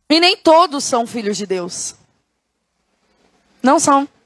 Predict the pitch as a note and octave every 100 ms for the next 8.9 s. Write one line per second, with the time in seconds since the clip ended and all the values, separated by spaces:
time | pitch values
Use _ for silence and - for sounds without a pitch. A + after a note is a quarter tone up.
0 | _ _ _ _ _ _ - - D4 D4+
1 | E4+ - - F#4 G#4 G4+ D4+ C4+ A3 C#4
2 | D4+ D4 - - - C#4+ A#3 D4 E4 D#4
3 | C#4 A#3 C4 D4 C#4+ B3+ - _ _ _
4 | _ - D#4 B3 F4+ G#4 - F4 E4 E4+
5 | - C#4+ C#4 D4+ D4+ - A#3+ C4+ - E4
6 | E4+ - D#4+ - D4+ D#4+ - C4 C4+ C#4
7 | C#4 C#4+ C#4 D#4 D4+ D4 C#4 A3 A3+ A#3+
8 | B3+ A#3 B3 C#4 D4 E4 C4+ C#4